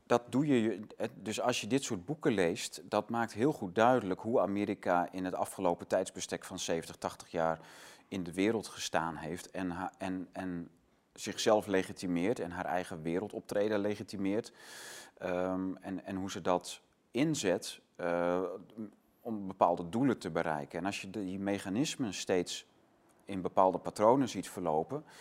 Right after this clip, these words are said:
in de afgelopen tachtig jaar, dan is het ook niet zo moeilijk meer om nu te ze-, te zien en te aanvaarden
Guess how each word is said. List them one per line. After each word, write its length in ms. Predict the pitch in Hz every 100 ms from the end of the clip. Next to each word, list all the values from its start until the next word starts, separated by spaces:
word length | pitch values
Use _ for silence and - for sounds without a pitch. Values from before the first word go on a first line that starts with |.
| - -
in 100 | 90
de 60 |
afgelopen 480 | 85 - 95 87 -
tachtig 300 | 101 - 101
jaar, 320 | - 80 104 - - -
dan 220 | 123 139
is 100 | 131
het 140 | 131
ook 120 | 120 -
niet 120 | 123
zo 120 | 117
moeilijk 400 | 101 135 151 -
meer 260 | 90 101 113
om 200 | 113 101
nu 120 | 123
te 120 | 123 107
ze-, 300 | - 95 80
te 160 | 107
zien 460 | 90 - 135 101 120
en 120 | 95
te 100 | 90
aanvaarden 800 | - 87 73 101 120 104 90